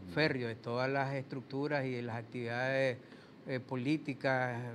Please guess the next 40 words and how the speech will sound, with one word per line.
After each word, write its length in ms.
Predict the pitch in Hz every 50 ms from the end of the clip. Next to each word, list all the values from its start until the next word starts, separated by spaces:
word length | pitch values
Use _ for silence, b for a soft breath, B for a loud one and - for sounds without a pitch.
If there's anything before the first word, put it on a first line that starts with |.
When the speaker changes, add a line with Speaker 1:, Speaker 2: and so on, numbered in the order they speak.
| 117 - -
Speaker 2:
y, 80 | 143 131
y, 300 | 135 - 147 139 143 139
y, 260 | 147 139 139 - 156
y 60 | 135
había 240 | 131 123 123 131 139
políticas 420 | 135 - 151 143 139 156 151 151 143
de 80 | 151
gobierno 420 | 143 143 139 139 139 139 147 151 143
para 240 | - 147 139 131 107
todo, 380 | 104 147 143 147 156 156 160 156
aunque 280 | 147 135 131 127 131 123
se 140 | 107 - 127
ejecutaran 680 | 127 131 127 127 113 - 131 131 139 147 151 151 147
de 80 | 135 127
una 200 | 127 135 139 143
u 40 | 139
otra 240 | 139 139 143 147 147
manera, 380 | 151 147 147 143 135 135 160 - B B B B B B B B B
entonces 280 | - 120 131 120 110 147
los 120 | 139 147
O 100 | 143 139
N 160 | 135 135 131 127
G 80 | 135
vinieron 320 | 143 143 139 135 135 147 147
a 60 | 139
ser 200 | - - 139 139
un 120 | 147 147
complemento 640 | - - 147 135 135 123 120 147 175 185 - - 104 - - - - - - - - - - - - -
a 60 | 127
muchas 300 | 123 123 120 - 139 123
de 120 | 123 170
estas. 240 | 175 160 - - 104 - - B B B B B B B B B - - - - - - - - - - - - - - - - - - - -
A 200 | 151 147 139 139
los, 300 | 139 139 139 135 131 120 113 - - - - - 151 -
a, 200 | 135 131 127 131 -
en 140 | 147 135 131
los 80 | 131
últimos 340 | 139 135 135 165 160 160 160
diez 200 | 156 165 156 -
años, 360 | 156 151 151 160 170 175 175